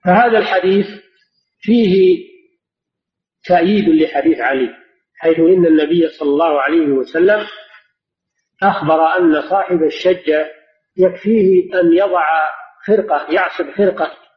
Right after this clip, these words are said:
والعصب معناه إدارة الخرقة على الرأس، العصابة، يعني يجعل عصابة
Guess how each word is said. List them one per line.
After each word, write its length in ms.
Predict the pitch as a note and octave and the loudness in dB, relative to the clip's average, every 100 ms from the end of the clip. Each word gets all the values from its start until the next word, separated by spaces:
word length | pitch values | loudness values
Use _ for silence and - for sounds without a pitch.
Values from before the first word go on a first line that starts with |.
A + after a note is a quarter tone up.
| _ _ _ | _ _ _
والعصب 520 | E3+ E3 D3+ G3+ F#3+ | -2 0 0 -2 -4
معناه 600 | F3+ F3 D#3+ G3 G3+ F3+ | -4 -2 0 -2 -2 -2
إدارة 360 | F3 G3 F#3+ F3 D#3+ | -2 0 -2 -4 -8
الخرقة 380 | - G3+ F3+ D#3+ | -4 -4 -2 -2
على 240 | D3 E3 | -2 -4
الرأس، 280 | C#3+ C3 A2 - | -4 -4 -6 -10
العصابة، 520 | C#3 D#3 F#3 C#3 - - _ _ _ | -6 -6 -2 -4 -4 -12 _ _ _
يعني 300 | - E3 D#3+ | -6 -2 0
يجعل 320 | F3 F3 D#3+ C#3+ | 0 -2 -4 -4
عصابة 680 | D3 - F3 E3 D#3 G3+ G#3 | -6 -4 -4 -4 -4 -4 -4